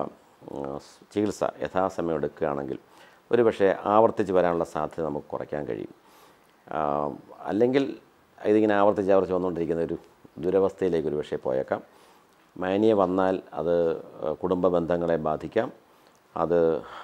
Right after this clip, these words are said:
ആ, ഉം, ഞാൻ സൂചിപ്പിക്കാൻ വിട്ടുപോയൊരു കാര്യം, മാനിയ വരുന്ന സമയത്ത് അമിതമായ, ആ, ലൈംഗിക ആഭിമുഖ്യവും ലൈ-, ലൈംഗിക താല്പര്യവും വരികയും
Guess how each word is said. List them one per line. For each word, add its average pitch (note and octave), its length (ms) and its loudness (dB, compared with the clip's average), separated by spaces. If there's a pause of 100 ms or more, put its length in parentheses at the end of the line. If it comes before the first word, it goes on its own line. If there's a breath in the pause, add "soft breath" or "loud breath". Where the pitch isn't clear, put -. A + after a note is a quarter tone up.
ആ, D#2 420 -2 (880 soft breath)
ഉം, E2+ 380 -4
ഞാൻ A#2 160 2
സൂചിപ്പിക്കാൻ C3+ 560 4
വിട്ടുപോയൊരു A2 420 6
കാര്യം, D#2+ 480 2
മാനിയ A#2+ 440 4
വരുന്ന F#2+ 260 4
സമയത്ത് E2 640 -2 (460 soft breath)
അമിതമായ, A2+ 640 6
ആ, F2+ 680 -2
ലൈംഗിക G2+ 440 2 (400)
ആഭിമുഖ്യവും F2 800 -2
ലൈ-, E2+ 260 -2
ലൈംഗിക F2+ 360 2
താല്പര്യവും F2 580 0
വരികയും D2+ 420 -4